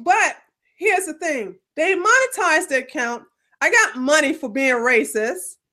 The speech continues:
as a racist black woman. And then recently, two weeks ago, even though I'm monetized,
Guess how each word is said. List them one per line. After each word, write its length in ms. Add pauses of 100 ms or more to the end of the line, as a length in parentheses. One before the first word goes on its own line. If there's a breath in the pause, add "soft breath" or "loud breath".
(120)
as 140
a 60
racist 380
black 260
woman. 420 (440)
And 240
then 260
recently, 1200 (360)
two 280
weeks 260
ago, 680 (440)
even 360
though 240
I'm 120
monetized, 840